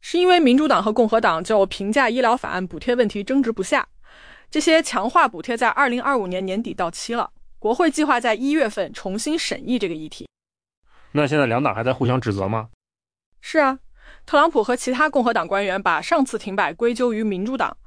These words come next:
Speaker 1: 民主党人则反过来指责共和党。去年十二月，参议院提出的多项临时解决方案都没通过，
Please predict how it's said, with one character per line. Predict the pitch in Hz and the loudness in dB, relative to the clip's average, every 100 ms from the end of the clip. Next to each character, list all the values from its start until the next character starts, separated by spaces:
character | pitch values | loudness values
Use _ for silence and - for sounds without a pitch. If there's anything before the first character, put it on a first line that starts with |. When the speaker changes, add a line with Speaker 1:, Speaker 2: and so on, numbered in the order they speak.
| - - - | -20 -20 -2
Speaker 1:
民 | 240 320 | 2 4
主 | |
党 | 381 220 | 4 2
人 | 196 226 | 0 -2
则 | 254 | -2
反 | - 143 | -2 -2
过 | 170 | -2
来 | 214 | -2
指 | 240 147 | -2 -6
责 | 170 | -8
共 | 180 240 | -4 -4
和 | 190 | -2
党。 | 214 - 107 - - - - - | -6 -6 -10 -18 -20 -20 -20 -10
去 | - | -2
年 | 247 | 0
十 | - 226 | 2 2
二 | 233 | 2
月， | 202 156 - - - | 0 -4 -6 -14 -6
参 | 320 339 | -2 0
议 | |
院 | 330 262 | -2 -2
提 | 247 | -4
出 | 226 254 | -4 -2
的 | 226 | -2
多 | 285 311 | 0 0
项 | 311 226 | 0 -2
临 | 185 208 | -2 -4
时 | 262 247 | -4 -4
解 | 220 | -4
决 | 165 | -4
方 | 185 226 | 0 0
案 | 208 - | 0 0
都 | 220 | 0
没 | 220 165 | 0 -2
通 | - 170 | -8 -8
过， | 170 - | -6 -8